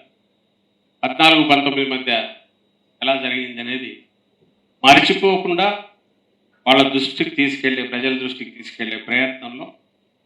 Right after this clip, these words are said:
ఒక మంచి ఇది జయబాబు గారు చేశారు ఇది. And, uh, I thank him. ఇలాంటివి ఇంకా రావాలి, ప్రజల్లోకి వెళ్ళాలి,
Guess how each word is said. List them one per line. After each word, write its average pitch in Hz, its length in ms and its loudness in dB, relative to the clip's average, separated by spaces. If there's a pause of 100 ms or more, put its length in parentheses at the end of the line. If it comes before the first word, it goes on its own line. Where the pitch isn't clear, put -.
(160)
ఒక 113 100 -18
మంచి 127 340 -2 (680)
ఇది 127 100 -4 (420)
జయబాబు 123 400 -4
గారు 104 240 -12
చేశారు 107 260 -12
ఇది. 104 200 -18 (1000)
And, 110 240 -12
uh, 98 220 -12 (460)
I 104 60 -14
thank 127 360 0
him. 135 140 -2 (880)
ఇలాంటివి 123 420 -2
ఇంకా 147 200 2
రావాలి, 139 420 6 (840)
ప్రజల్లోకి 127 460 0
వెళ్ళాలి, 127 380 -2